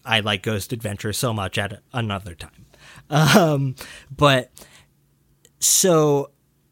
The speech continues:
The Dead Files is, like, presented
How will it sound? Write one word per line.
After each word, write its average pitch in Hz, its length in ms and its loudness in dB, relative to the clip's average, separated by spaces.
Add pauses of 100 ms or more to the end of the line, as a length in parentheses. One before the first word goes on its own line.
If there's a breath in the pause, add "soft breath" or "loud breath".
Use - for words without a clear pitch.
(120)
The 139 240 0
Dead 208 320 0
Files 123 840 0 (360)
is, 156 320 2
like, 135 280 0
presented 180 840 2